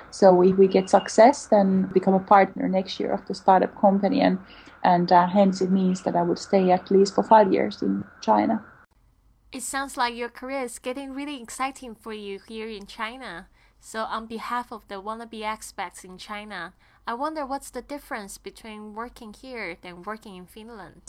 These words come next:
Speaker 1: First, I worked, um, uh, before in Finland for a Finnish very big, uh, listed company producing ship engine, engines and power plants, actually.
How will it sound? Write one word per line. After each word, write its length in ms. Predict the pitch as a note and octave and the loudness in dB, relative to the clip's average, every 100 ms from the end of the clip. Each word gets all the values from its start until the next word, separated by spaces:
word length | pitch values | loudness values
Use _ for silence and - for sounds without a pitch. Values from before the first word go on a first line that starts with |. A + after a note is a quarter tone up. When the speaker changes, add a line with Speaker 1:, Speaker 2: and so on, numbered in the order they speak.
| - | 0
Speaker 1:
First, 300 | A3 G#3 - | 2 2 2
I 140 | - A3 | 6 6
worked, 460 | G#3 B3 C4 - | 8 6 4 0
um, 420 | G#3+ F#3+ F#3 F3+ - | 2 4 2 -2 -4
uh, 120 | - G3 | -2 0
before 360 | G3 G3 G#3+ | 0 2 4
in 140 | G3 F#3 | 4 2
Finland 420 | G#3+ G3+ F3 F3 | 2 2 2 0
for 160 | F3+ | 2
a 40 | F#3 | 4
Finnish 460 | G#3+ G#3 F#3+ - - | 6 6 6 2 2
very 180 | G3 | 4
big, 200 | F#3 G3 G3 - | 8 6 4 4
uh, 140 | F#3+ | 6
listed 460 | F#3 G3 G3+ G3+ G3 | 8 8 8 6 6
company 640 | - F#3 F#3+ G3 G#3+ A#3 A#3 - G3 - | 6 6 6 4 8 8 6 -4 -4 6
producing 560 | G3+ F#3+ F#3+ F#3+ F#3 | 8 8 4 6 6
ship 280 | F#3 - A3+ - | 6 4 4 6
engine, 640 | G3 G3 F#3 - F3 F3+ - | 8 10 8 4 2 2 6
engines 500 | G#3+ G#3 G3+ F#3 F#3 | 8 8 8 4 4
and 200 | F3+ F3+ - - | 4 2 -4 4
power 260 | A3 G3+ F#3+ | 8 8 6
plants, 560 | F#3+ G3+ G3+ B3+ - | 6 6 8 4 4
actually. 500 | G3+ A#3 - B3 D4 | 2 2 -2 -6 -6